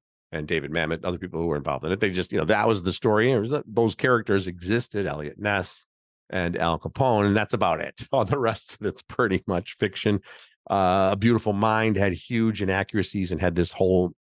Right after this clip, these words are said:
storyline about John Nash seeing things and seeing a, a fictional character that n-, none of that has anything to do with what he actually dealt with in his real life. Uh, Braveheart,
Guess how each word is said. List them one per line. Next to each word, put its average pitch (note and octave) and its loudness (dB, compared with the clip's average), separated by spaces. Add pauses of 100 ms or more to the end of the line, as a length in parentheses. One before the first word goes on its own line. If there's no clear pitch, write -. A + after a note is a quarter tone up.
storyline G2 2
about E2+ 0
John F2+ 0
Nash E2 -2
seeing F2 -4
things E2 0
and C2+ -12
seeing E2 -2
a, C#2 -4 (240)
a D2+ -10
fictional D2+ -6
character D2 -2
that C#2 -4
n-, G2+ 0
none G2 2
of D2+ 0
that C#2+ -4
has D#2 -6
anything D#2+ 0
to D2+ -8
do C#2+ 2
with C#2+ -2
what D2 -4
he D2+ -2
actually D#2 -8
dealt D2 -2
with - -6
in C#2+ -6
his D2+ -6
real C#2+ 2
life. C#2 -2
Uh, D#2 -8
Braveheart, F2+ 2